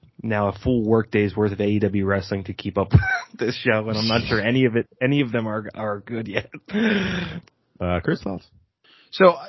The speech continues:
Speaker 3: you, when you're saying Saturday afternoon, I read the article. It looked like they were thinking about that old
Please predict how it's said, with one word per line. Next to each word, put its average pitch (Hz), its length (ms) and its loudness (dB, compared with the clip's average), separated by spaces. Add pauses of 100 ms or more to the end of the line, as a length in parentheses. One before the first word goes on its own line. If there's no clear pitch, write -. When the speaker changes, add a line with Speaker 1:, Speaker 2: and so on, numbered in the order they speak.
(100)
Speaker 3:
you, 180 320 2
when 175 220 -4
you're 165 140 4
saying 202 340 4
Saturday 147 460 2
afternoon, 127 360 0
I 117 60 0
read 123 180 0
the 120 120 0
article. 117 340 2
It 107 40 -4
looked 117 180 -6
like 113 160 -2
they 117 80 0
were 104 120 -4
thinking 117 320 -4
about 101 300 -4
that 104 140 -4
old 104 340 -6